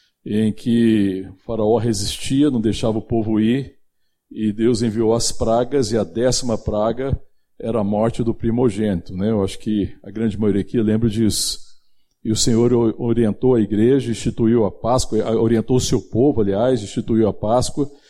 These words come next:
e que eles deveriam sacrificar um cordeiro sem defeito, sem mácula, e o sangue será aspergido dos umbrais da porta. E aquela casa onde o sangue estivesse aspergido, marcada com o sangue do cordeiro, naquela casa o anjo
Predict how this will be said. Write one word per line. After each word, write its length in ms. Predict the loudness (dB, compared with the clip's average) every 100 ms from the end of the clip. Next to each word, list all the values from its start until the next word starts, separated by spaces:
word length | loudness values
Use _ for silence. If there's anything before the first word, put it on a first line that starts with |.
| -18 -12
e 100 | -8
que 100 | -2
eles 80 | 0
deveriam 640 | 2 2 2 2 2 2 0
sacrificar 580 | 0 -2 -2 -8 -2 0
um 140 | 0
cordeiro 680 | 0 -2 0 2 2 2 -2
sem 300 | -2 -2 -2
defeito, 540 | -4 -2 0 0 0
sem 200 | -4 -2
mácula, 540 | -2 -2 -4 -4 -6 -8 -20 _ _
e 60 | -8
o 40 |
sangue 400 | -4 0 0 -2
será 220 | -2 0 0
aspergido 640 | -2 0 -2 0 -2 -2
dos 120 | -2
umbrais 380 | 0 2 2 2
da 100 | -2
porta. 540 | -4 -4 -2 -4 -10 -20 _ _ _ _ _ _
E 160 | -4 -4 -6
aquela 400 | -10 -2 0 0
casa 460 | 0 2 2 2
onde 180 | 2 2
o 60 | 0
sangue 480 | 0 2 2 0 -4
estivesse 500 | -6 -2 0 0 -2
aspergido, 920 | -4 -4 -4 -2 -2 0 0 0 0
marcada 520 | -2 -4 -2 -2 -2
com 140 | -2
o 40 | -2
sangue 380 | 0 0 -2 -4
do 80 |
cordeiro, 600 | -4 -2 0 2 2 0 -6 _ _ _ _
naquela 400 | -4 -2 0 0
casa 500 | 0 0 2 2 -2
o 180 | 0 0
anjo 320 | 2 0 -2